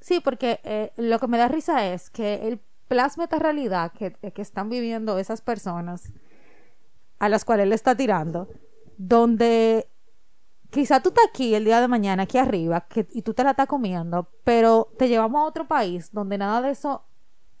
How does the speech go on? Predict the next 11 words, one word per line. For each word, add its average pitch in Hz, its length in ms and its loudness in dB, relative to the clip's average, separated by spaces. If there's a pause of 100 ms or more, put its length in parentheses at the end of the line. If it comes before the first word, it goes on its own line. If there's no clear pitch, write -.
(300)
la 233 180 -2
gente 233 200 -2
tiene 302 180 -4
acceso, 185 520 -4
y 240 160 -6
lo 247 160 4
que 262 100 -2
tú 311 100 -4
tienes 214 380 -4
es 226 180 -10
nada. 240 400 -4